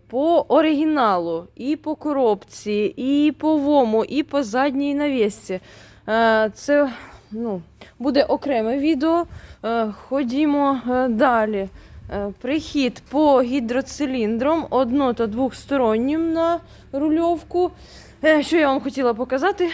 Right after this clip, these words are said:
Е, коли ви кажете, що ми не беремо трубку, хлопці, я вам зараз ось показую замовлення за один день.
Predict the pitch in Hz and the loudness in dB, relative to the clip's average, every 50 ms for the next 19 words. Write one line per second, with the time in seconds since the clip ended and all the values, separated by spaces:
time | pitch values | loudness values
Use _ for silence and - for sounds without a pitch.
0 | - - 262 233 233 226 226 - 311 294 349 311 302 302 - 311 294 - - - | -6 -2 2 2 4 2 2 0 0 0 2 2 0 0 0 0 -2 0 -2 -4
1 | 247 240 - 277 285 294 311 294 240 - - - - - - - - - 254 269 | -6 -4 -4 -2 0 0 0 -2 -2 -6 -12 -16 -18 -18 -20 -20 -10 -4 -2 0
2 | 247 285 302 311 302 302 285 247 - 294 339 415 415 - - 262 247 226 226 - | 2 4 4 4 4 2 0 0 0 2 2 2 2 0 0 0 0 0 0 -4
3 | - - - 233 262 254 208 - - 220 233 277 330 320 294 269 214 254 247 233 | -10 -10 -4 -2 -2 -2 -2 -4 -4 -2 0 0 2 0 0 0 0 0 0 0
4 | 226 - - 247 233 - - - 220 214 - 226 226 254 240 277 339 359 370 349 | -2 -4 -6 -8 -8 -10 -12 -14 -14 -6 -2 0 0 0 0 2 2 2 2 0
5 | - - - - - - 196 185 202 254 269 277 269 277 311 370 392 349 330 294 | -4 -10 -20 -20 -16 -14 -10 -4 0 2 4 4 4 4 4 4 4 2 2 0
6 | 269 262 247 233 - - 190 214 277 330 339 311 - - 233 208 233 269 254 226 | 0 0 0 0 -2 -4 -2 0 0 0 0 -2 -6 -8 -6 -4 -4 -2 -2 -2
7 | 196 180 160 160 170 | -2 -4 -4 -6 -10